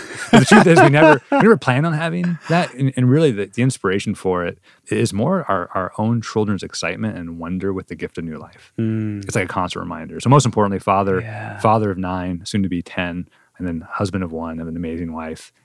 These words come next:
Speaker 1: And then I get to do this amazing thing where I, I sort of, I'm an itinerant teacher, which is weird.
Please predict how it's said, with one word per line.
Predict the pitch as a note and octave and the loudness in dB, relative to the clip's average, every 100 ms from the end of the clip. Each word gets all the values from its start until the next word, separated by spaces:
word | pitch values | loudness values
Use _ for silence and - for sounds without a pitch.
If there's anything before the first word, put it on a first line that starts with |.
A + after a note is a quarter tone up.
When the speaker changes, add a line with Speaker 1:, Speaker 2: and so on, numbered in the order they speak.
| _ | _
Speaker 1:
And | F#2 | -6
then | G2 | -2
I | A2+ | -2
get | A#2+ | 0
to | |
do | A2 | 0
this | G#2+ F#2+ | -2 -4
amazing | F#2+ G#2+ G#2+ | -2 0 0
thing | F#2+ A2+ | -2 -2
where | F#2+ | -2
I, | F2+ E2 - | -4 -8 -10
I | E2+ | -8
sort | - G#2+ | -4 -4
of, | E2 | -4
I'm | G2+ F#2+ | -4 -4
an | |
itinerant | F#2 - C3 C#3 - | -6 -2 0 0 -4
teacher, | - D#3+ D3+ G#2 D2+ - | -6 -6 -4 -6 -8 -10
which | G2+ | -8
is | G#2+ F#2 | -6 -2
weird. | C3+ G#2+ D#2+ | 0 0 -4